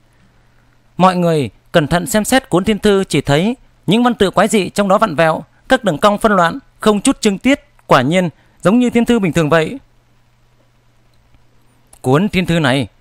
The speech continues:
tên là Hà Lạc Tàn Đồ, chính là một kiện vũ bảo thượng cổ không trọn vẹn. Khổng gia ta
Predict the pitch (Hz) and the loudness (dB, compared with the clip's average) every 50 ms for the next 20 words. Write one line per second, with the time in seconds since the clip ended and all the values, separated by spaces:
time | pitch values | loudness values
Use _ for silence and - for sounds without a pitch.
0 | _ _ _ _ _ - 226 214 190 170 160 156 160 190 - _ _ - 170 170 | _ _ _ _ _ 2 2 2 2 0 0 0 -2 -6 -14 _ _ -2 -2 0
1 | 170 160 170 165 - - 165 156 151 143 160 185 180 139 - - _ _ _ - | 0 0 0 -2 -2 -2 -2 -2 0 2 2 2 0 0 -4 -10 _ _ _ -2
2 | - 233 262 247 208 170 - 196 190 175 208 190 175 131 107 - 180 180 143 151 | 0 0 0 0 -2 -2 -4 -6 -2 -2 0 0 0 0 0 -2 -4 -4 -2 -2
3 | 139 117 - 196 202 160 190 170 139 147 160 175 190 214 269 _ _ _ _ _ | -2 0 0 -2 -2 -2 -4 -4 -2 -2 -2 -2 -4 -8 -16 _ _ _ _ _
4 | _ _ _ - _ _ _ - 175 147 117 107 - 185 180 - 175 180 202 175 | _ _ _ -20 _ _ _ 0 0 0 0 0 -2 -2 0 2 2 0 2 0